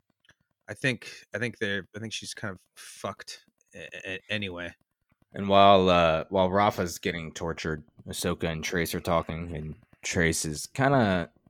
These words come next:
Speaker 2: toeing the line from what, uh, what Rafa's saying, and, like, you know, everything was, everything was fine until you showed up to Ahsoka.
Speaker 1: Right.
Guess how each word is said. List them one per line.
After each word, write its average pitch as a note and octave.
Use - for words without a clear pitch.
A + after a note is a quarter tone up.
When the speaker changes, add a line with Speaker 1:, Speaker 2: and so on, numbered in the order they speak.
Speaker 2:
toeing B2+
the B2
line G#2+
from E2+
what, F2
uh, E2+
what E2+
Rafa's F#2
saying, D2+
and, D#2
like, D2+
you G2
know, E2+
everything F2+
was, D#2
everything A2+
was F#2+
fine G2+
until F#2+
you F2
showed D2+
up D2
to E2
Ahsoka. E2
Speaker 1:
Right. G#2